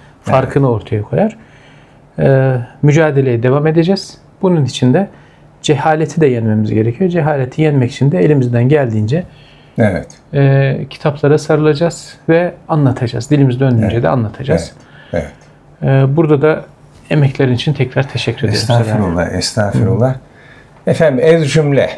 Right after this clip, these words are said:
Speaker 2: neticeyi kelam, insana saygısı olmayanın, geride kalan,
Speaker 1: Hı.
Speaker 2: hiçbir varlığa saygısının ve sevgisinin olması mümkün değildir. Börtü böcek, hayvanat,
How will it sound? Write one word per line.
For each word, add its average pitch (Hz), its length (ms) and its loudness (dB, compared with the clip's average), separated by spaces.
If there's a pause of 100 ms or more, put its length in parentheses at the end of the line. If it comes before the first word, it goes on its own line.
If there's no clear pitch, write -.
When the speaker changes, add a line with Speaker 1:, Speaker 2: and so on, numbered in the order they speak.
(480)
Speaker 2:
neticeyi 135 680 2
kelam, 120 400 0 (720)
insana 139 500 2
saygısı 139 580 0
olmayanın, 131 840 2 (1120)
geride 127 420 2
kalan, 80 340 -4 (560)
Speaker 1:
Hı. 135 60 -6 (300)
Speaker 2:
hiçbir 214 500 0
varlığa 127 840 2
saygısının 135 880 2
ve 110 100 2
sevgisinin 123 680 0
olması 131 460 2
mümkün 107 460 0
değildir. - 600 -12 (400)
Börtü 127 360 2
böcek, 98 320 -2 (520)
hayvanat, 110 800 -2